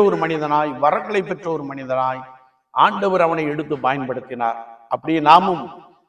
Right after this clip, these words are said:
ஆண்டவருக்கு முன்பதாக உண்மை உள்ளவர்களாக, குற்றமற்றவர்களாக, பரிசுத்தத்தோடு கூட நித்தமும் நித்தமும் தேவனையே நோக்கி காத்திருப்போம்.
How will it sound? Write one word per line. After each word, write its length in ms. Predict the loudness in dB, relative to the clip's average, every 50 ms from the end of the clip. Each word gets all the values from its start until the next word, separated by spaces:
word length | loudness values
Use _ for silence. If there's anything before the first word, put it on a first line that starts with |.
| _ _ 4
ஆண்டவருக்கு 600 | 4 4 6 4 4 4 4 2 2 2 0 0
முன்பதாக 520 | 0 0 2 2 8 8 8 8 8 6 2
உண்மை 320 | 0 -2 0 0 2 2 2
உள்ளவர்களாக, 680 | 4 4 2 2 2 4 8 8 10 10 8 6 0 -4
குற்றமற்றவர்களாக, 1080 | -4 -8 -6 -4 -2 0 0 -2 -2 -2 -4 -4 -2 0 2 4 4 4 2 -2 -6 -8 -8 -12 -18 -20 -20 _ _ _ _ _ _ -20 -20 -20 -20 0 4
பரிசுத்தத்தோடு 680 | 4 4 4 4 2 2 0 2 4 4 6 6 4 4
கூட 140 | 6 8 8 8 8 8 4 2 0 -4 -8 -4 2
நித்தமும் 640 | 4 4 4 4 2 4 6 6 6 6 4 2 2
நித்தமும் 560 | 0 0 -2 0 0 0 0 2 0 -2 -2 -4 -2
தேவனையே 460 | 0 0 0 0 0 -2 0 0 0 0
நோக்கி 300 | 0 -2 -2 -4 -8 -8
காத்திருப்போம். 720 | -2 -2 -2 -2 -2 -6 -10 -10 -8 -6 -6 -6 -6 -6